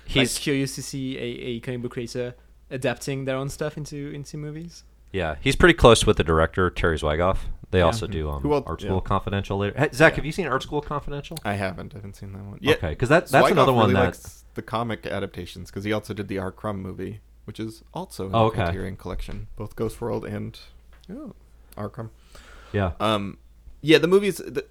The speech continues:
Speaker 3: the movie I think captures the tone pretty well. Thora Birch does a really good job with Enid,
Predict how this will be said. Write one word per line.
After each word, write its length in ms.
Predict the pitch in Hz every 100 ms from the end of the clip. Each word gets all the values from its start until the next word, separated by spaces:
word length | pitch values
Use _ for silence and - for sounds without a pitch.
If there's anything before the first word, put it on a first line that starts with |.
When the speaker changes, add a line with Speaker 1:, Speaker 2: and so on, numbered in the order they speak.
| -
Speaker 3:
the 100 | 127
movie 280 | 143 165 151
I 40 |
think 200 | - 127
captures 360 | 123 110 - 101
the 80 | 92
tone 400 | 110 98 104 107 - -
pretty 240 | 120 120
well. 360 | 113 113 117 123
Thora 320 | - 107 104
Birch 300 | 101 110 -
does 140 | 98
a 40 | 95
really 200 | 95 95
good 120 | 92
job 320 | 95 98 107 -
with 280 | 101 95 -
Enid, 320 | 101 107 117